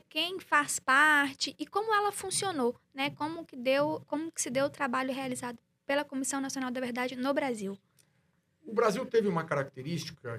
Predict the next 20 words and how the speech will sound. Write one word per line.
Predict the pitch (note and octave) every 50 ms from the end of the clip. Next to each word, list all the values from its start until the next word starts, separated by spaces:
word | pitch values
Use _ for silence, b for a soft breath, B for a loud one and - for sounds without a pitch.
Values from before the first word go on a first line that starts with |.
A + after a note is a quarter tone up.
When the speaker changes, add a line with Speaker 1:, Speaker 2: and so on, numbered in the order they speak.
| A2+
Speaker 2:
que | - D#3
foi | - - - F3 F3+ F#3 F#3
o | D#3+
fato | - - - D#3 E3 F3 F3 - -
de | D3+ C#3+
que | C#3 - D3+
a | C#3
Comissão | - D#3+ D3+ C#3 - - F#3 F#3+
Nacional | F#3 E3 - - C#3 C3+ C3 C3
da | B2
Verdade | A#2+ A#2+ A2+ A2+ C#3 D3+ D#3+ D#3 -
foi | - - E3 E3
constituída | - - D3 C#3 - - - - - E3 F3 F#3+ E3+ F3+
muitos | E3+ E3+ A3 A#3 - G#3 E3+ A#2+ B2+
anos | F3+ G3 F#3+ E3+ D3 A#2+ A2+
depois | B2+ - - - C#3+ C#3 B2+ B2
do | -
final | - - C3 A#2 A#2+ A#2+ B2
da | A#2 A#2 A2+
ditadura. | A2 A#2+ A2 A2+ A2 G2+